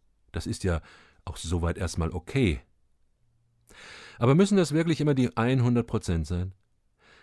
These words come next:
Manche Zeitgenossen unter uns sind dann sogar mit einhundertzwanzig bis einhundertsechzig Prozent Perfektion unterwegs.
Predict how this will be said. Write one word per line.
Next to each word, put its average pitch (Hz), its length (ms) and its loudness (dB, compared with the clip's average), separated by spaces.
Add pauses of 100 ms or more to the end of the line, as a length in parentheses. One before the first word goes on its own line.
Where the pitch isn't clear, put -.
Manche 82 300 -4
Zeitgenossen 101 640 0
unter 98 240 0
uns 120 340 0
sind 117 300 -2
dann 123 100 0
sogar 98 300 0
mit 101 240 0
einhundertzwanzig 107 880 0
bis 92 120 -4
einhundertsechzig 98 840 -2
Prozent 95 380 -4
Perfektion 90 560 -4
unterwegs. 71 520 -8